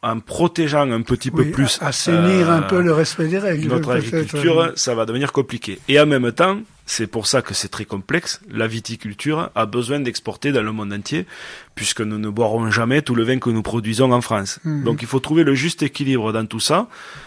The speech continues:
Speaker 1: Et, euh, en tout cas, nous, ce que l'on souhaite faire, euh, dans nos syndicats, c'est être force de proposition.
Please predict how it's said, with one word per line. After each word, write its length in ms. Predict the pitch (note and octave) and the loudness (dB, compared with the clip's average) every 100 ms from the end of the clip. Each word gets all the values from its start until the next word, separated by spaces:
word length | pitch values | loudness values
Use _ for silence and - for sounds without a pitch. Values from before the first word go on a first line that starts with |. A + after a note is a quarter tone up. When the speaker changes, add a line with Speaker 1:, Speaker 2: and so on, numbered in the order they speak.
| - - | -20 -2
Speaker 1:
Et, 240 | A2+ A#2 A2+ | 2 4 6
euh, 800 | A2 G#2+ G#2 G2+ F#2+ F2+ A1+ G#2+ | 4 2 0 0 -2 -6 -10 -10
en 40 | |
tout 160 | G#2 A#2 | -6 -4
cas, 220 | - C#3 | 6 6
nous, 180 | B2+ C3 | 6 2
ce 60 | - | 0
que 100 | A2 | -2
l'on 160 | G#2+ | -2
souhaite 260 | - G#2+ G2+ | -2 -4 -4
faire, 240 | - A#2+ | -4 -4
euh, 280 | G2 F#2 F2 F#2 F#2 | -2 -6 -10 -12 -12
dans 140 | G2 G2 | -10 -8
nos 100 | G2 | -6
syndicats, 500 | G#2 G2 - D3 D#3+ | -6 -6 2 2 2
c'est 180 | - A#2 | 2 0
être 180 | - | -2
force 380 | G#2+ C#3 A#2 B2+ | -2 -2 0 -2
de 60 | A2+ | -2
proposition. 760 | - - G#2 G2 - C#3+ F3 | -4 -6 -4 -2 2 4 4